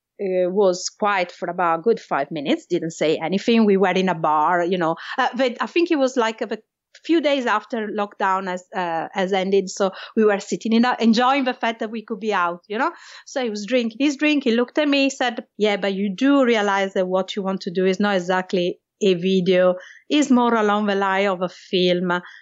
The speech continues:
with a proper T V crew, you know, and everything." And I said, "Yeah."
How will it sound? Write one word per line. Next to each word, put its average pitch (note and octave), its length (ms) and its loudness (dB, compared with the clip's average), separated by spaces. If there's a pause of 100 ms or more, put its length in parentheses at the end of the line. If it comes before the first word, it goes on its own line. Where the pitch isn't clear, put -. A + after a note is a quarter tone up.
(280)
with D#4 220 2
a A#3+ 80 2
proper G#3 840 -2
T G#3 120 -6
V G3+ 280 -4
crew, G3+ 340 2
you G#3+ 140 2
know, G3 100 -2
and F3 120 -4
everything." G3+ 400 -6
And F#3+ 160 -4
I F#3+ 40 -4
said, F3 360 -6 (120)
"Yeah." C#3 400 -8